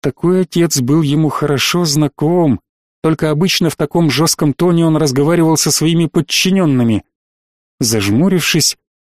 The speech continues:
мальчик сжал кулаки и выпалил: «Господин полковник, я услышал, как кадеты Рене и Форд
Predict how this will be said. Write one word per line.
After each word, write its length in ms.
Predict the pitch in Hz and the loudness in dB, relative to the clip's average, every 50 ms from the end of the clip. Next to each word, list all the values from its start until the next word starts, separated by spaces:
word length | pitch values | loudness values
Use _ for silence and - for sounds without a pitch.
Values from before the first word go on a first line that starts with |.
| _ _ _ - | _ _ _ -2
мальчик 480 | 135 135 151 160 147 - - 156 135 123 | 0 0 0 0 0 -2 -2 -2 -2 -2
сжал 360 | 113 110 113 127 160 156 131 | -4 -4 -2 -2 0 0 -2
кулаки 540 | - - 147 147 143 131 - 208 202 180 185 | 0 0 0 0 0 0 0 0 2 2 2
и 20 | |
выпалил: 560 | 170 127 143 233 226 - 170 165 165 151 120 - _ _ _ - - _ | 2 2 2 0 0 0 0 0 2 2 0 -2 _ _ _ -20 -14 _
«Господин 440 | 147 143 180 - - 208 208 247 226 | -4 -2 -2 0 0 2 2 2 2
полковник, 580 | - 190 175 - - 208 180 151 151 139 - - | 2 0 -2 0 0 0 2 2 0 0 0 -2
я 240 | 135 123 170 190 180 | 0 2 2 2 2
услышал, 560 | 196 185 - - 214 240 254 - - 202 185 | 2 2 2 2 2 2 2 2 2 0 0
как 200 | - 202 185 - | 0 -2 -4 -2
кадеты 340 | - - 160 196 226 - 180 | -2 -2 0 0 0 0 0
Рене 320 | 170 175 180 208 220 208 | 2 2 2 2 2 2
и 20 | 175 | 0
Форд 380 | - - 220 233 - - - | 0 0 0 -2 -2 -4 -8